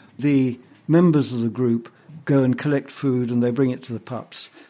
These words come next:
And most of the members of the group give away around half of all the food they find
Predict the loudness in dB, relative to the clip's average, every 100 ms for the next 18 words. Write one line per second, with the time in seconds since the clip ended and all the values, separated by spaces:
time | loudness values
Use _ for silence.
0 | -8 0 4 4 4 0 -4 -4 -2 -2
1 | -4 -6 -8 -6 -6 -2 -2 -2 -2 0
2 | 0 2 0 0 -4 -14 -6 0 2 4
3 | 4 2 -2 -2 -2 -4 -8 -6 -6 -6
4 | -6 -6 -4 -6 -6 -6 -8 -10 -16